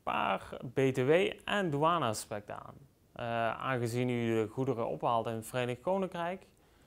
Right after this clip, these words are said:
betekent dat dat u te maken krijgt met lokale Britse B T W. Vervolgens moet u ook de uitvoer vanuit het Verenigd Koninkrijk regelen,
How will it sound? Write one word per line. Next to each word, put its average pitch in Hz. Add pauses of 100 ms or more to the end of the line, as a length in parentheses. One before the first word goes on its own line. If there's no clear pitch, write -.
(120)
betekent 147
dat 147
dat 139
u 131
te 127
maken 120
krijgt 110
met 113 (260)
lokale 143
Britse 135
B 127
T 120
W. 139 (1400)
Vervolgens 156
moet 135
u 135
ook 151 (200)
de 113 (140)
uitvoer 127 (320)
vanuit 147
het -
Verenigd 123
Koninkrijk 120
regelen, 110